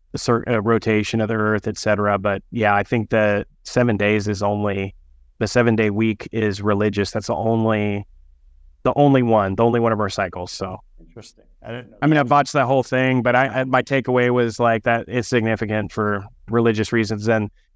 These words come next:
Speaker 1: there have been, like, fallouts in, in civilizations that have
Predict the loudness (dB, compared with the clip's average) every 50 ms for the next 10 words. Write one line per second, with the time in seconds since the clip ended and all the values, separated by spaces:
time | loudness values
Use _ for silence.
0 | _ 0 0 0 0 2 2 2 2 2 0 0 2 2 2 2 0 _ _ _
1 | 0 2 4 4 4 4 4 2 2 0 -2 -4 -2 -2 -2 -2 -2 -2 -2 -2
2 | 0 -2 0 2 0 0 2 0 0 0 0 -2 -2 -2 -2 -2 0 0 0 0
3 | -2 -4 -6 -8 -14